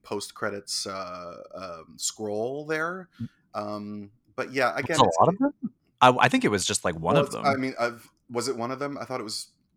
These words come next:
Speaker 1: two or three. I couldn't remember.
Speaker 2: I thought it was, like, a true story at the end. I was like, "Wait, what?"
Speaker 1: I think it
Speaker 2: <laughs>
Speaker 1: was based on his own, 'cause it's George Lucas. I think it was based on friends of his from school.
Speaker 2: Oh.
Speaker 1: Um,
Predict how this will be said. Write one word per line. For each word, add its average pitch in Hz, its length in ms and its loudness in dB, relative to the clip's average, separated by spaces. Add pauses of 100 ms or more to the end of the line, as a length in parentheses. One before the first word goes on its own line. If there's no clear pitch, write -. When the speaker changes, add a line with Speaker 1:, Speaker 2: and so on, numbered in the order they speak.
Speaker 1:
two 113 200 -8
or 104 60 -6
three. 95 320 -12
I - 60 -10
couldn't 92 240 -16
remember. - 300 -10
Speaker 2:
I 123 100 10
thought 131 200 10
it 139 60 6
was, 143 120 8
like, 151 120 8
a 165 40 6
true 123 240 4
story 104 360 6
at 90 100 2
the 95 100 2
end. 87 160 2
I 92 60 4
was 101 100 0
like, 104 140 0
"Wait, 92 180 0
what?" 90 260 2 (180)
Speaker 1:
I - 40 -2
think 208 140 10
it 196 40 8
Speaker 2:
<laughs> - 20 6
Speaker 1:
was 208 120 6
based 143 280 4
on 131 160 -2
his 123 200 -4
own, 110 260 -4
'cause 110 160 -10
it's 107 80 -8
George 135 240 -4
Lucas. 107 280 -8
I 120 40 -10
think 131 120 -8
it 143 40 -6
was 117 120 -6
based 101 260 -8
on 101 140 -8
friends 101 280 -10
of 95 80 -12
his 92 120 -8
from 92 160 -12
school. 107 500 -8 (460)
Speaker 2:
Oh. 101 360 -2
Speaker 1:
Um, 101 240 -12